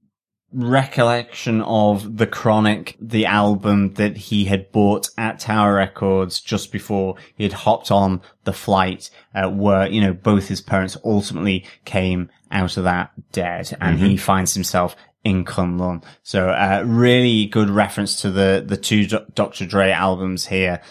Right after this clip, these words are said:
Speaker 1: The Chronic and The Chronic two thousand one.
Speaker 2: Yes, 'cause two thousand one is the better album because that's the last one he bought before leaving for Kunlun.
Speaker 1: Yes.
Speaker 2: Um, yeah, but you see here that Danny is really confident in his abilities, and that's something that's really important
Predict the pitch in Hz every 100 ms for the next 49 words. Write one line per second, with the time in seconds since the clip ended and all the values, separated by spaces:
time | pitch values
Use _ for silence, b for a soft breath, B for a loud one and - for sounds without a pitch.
0 | B - - 98 98 95 90 - 95 92
1 | 87 - - 98 95 92 - - _ _
2 | - 92 95 90 85 87 85 87 87 85
3 | 85 - - - - 78 - - 87 80
4 | 80 80 71 71 87 82 76 76 69 69
5 | 73 76 73 - 73 80 - 78 73 80
6 | 71 - - 71 71 71 73 71 73 -
7 | 73 95 76 - - - 85 87 104 113
8 | 113 110 107 - 151 127 101 85 85 98
9 | 95 85 82 71 78 82 76 - 107 -
10 | - 78 73 - 80 78 73 82 104 78
11 | 73 104 127 - - 120 104 98 92 98
12 | 90 82 76 87 82 73 -